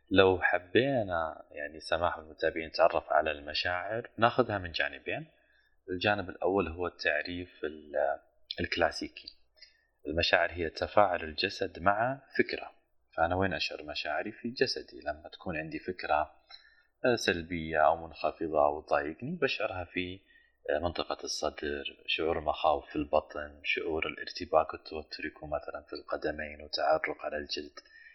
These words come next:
فجسمي يحاكيني ويكلمني دائمًا عن أفكاري. فهذه المشاعر، المشاعر هي باختصار تفاعل الجسد مع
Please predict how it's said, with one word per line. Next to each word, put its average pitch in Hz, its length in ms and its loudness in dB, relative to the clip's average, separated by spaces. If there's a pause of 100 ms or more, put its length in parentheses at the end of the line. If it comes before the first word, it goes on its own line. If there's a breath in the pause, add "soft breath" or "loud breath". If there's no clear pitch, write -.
(340 loud breath)
فجسمي 113 520 2
يحاكيني 110 680 2
ويكلمني 87 640 -4
دائمًا 101 760 0 (440 soft breath)
عن - 180 6
أفكاري. - 600 2 (240)
فهذه 92 200 4
المشاعر، 80 480 -2
المشاعر 78 460 -2
هي 117 360 0 (420)
باختصار - 520 4
تفاعل 101 540 2
الجسد 110 580 -2
مع 120 380 2